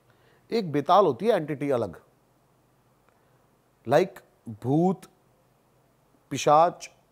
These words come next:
ब्रह्म राक्षस, बेताल, ये बहुत ही ज़्यादा पावरफुल एंटिटी होती है।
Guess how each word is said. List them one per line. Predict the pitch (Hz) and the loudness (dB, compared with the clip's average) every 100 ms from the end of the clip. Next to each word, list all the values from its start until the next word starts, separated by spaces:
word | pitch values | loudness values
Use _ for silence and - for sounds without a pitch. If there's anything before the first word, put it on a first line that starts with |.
| _ 110 | _ -16
ब्रह्म | 110 170 190 | 0 2 6
राक्षस, | 175 - 160 127 - _ _ _ _ _ _ _ - | 4 4 -2 -6 -8 _ _ _ _ _ _ _ -4
बेताल, | 131 131 110 90 _ _ _ _ _ _ _ - _ _ 123 | -2 0 -2 -4 _ _ _ _ _ _ _ -20 _ _ -8
ये | 156 233 | 4 4
बहुत | 139 - - 135 196 233 139 | 4 -12 -2 4 4 4 0
ही | 196 | -2
ज़्यादा | 180 165 185 | 2 4 2
पावरफुल | - 143 156 160 175 165 | 4 4 6 4 2 2
एंटिटी | 147 147 143 | 0 -2 -2
होती | 156 110 120 | -4 -2 -2
है। | 165 170 | -2 -4